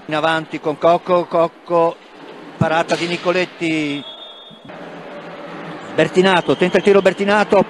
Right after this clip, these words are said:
altro palo, ah, con Bertinato, seconda marcatura,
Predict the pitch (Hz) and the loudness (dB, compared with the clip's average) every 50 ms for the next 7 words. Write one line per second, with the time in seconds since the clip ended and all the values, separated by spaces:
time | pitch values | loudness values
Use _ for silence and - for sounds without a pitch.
0 | - - - - 240 262 247 - - 220 214 - 240 220 208 208 202 196 180 165 | -2 -4 0 4 6 6 6 6 4 4 4 6 6 4 6 6 4 6 6 4
1 | 147 123 - - - - - - - - - 156 208 208 - 180 175 170 170 180 | 4 2 0 -8 -16 -16 -16 -14 -10 -4 0 2 2 2 4 4 2 4 4 2
2 | 185 175 - 190 180 185 190 180 170 160 - 160 143 135 135 131 - 175 160 - | 2 2 2 2 2 4 4 2 2 4 4 6 6 6 6 4 4 2 4 4
3 | 202 214 208 208 202 185 180 190 196 175 - 190 180 - 214 208 202 190 170 | 4 4 4 4 4 4 4 4 2 0 0 0 2 4 6 6 6 6 4